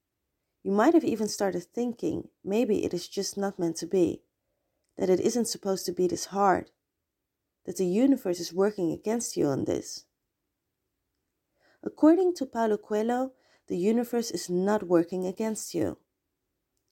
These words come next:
Rather, it is testing you. It tests whether you are ready. Paulo Coelho says that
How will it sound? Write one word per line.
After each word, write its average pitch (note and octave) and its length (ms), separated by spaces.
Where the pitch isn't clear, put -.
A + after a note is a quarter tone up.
Rather, G#3 520
it F#3 120
is - 160
testing G#3 420
you. C3+ 300
It F3 160
tests - 600
whether F3+ 180
you E3+ 220
are D#3+ 100
ready. F#3 440
Paulo D#4+ 300
Coelho B3 400
says F#3+ 640
that F3 140